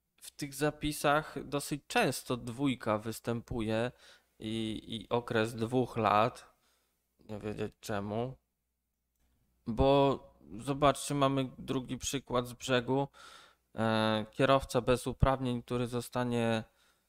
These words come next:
e, złapany, zapłaci tysiąc złotych i bum, jeżeli dopuści się tego samego wykroczenia,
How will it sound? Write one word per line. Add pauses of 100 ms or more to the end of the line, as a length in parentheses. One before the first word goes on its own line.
(160)
e,
złapany,
zapłaci
tysiąc
złotych (380)
i (2000)
bum, (640)
jeżeli
dopuści
się
tego
samego
wykroczenia,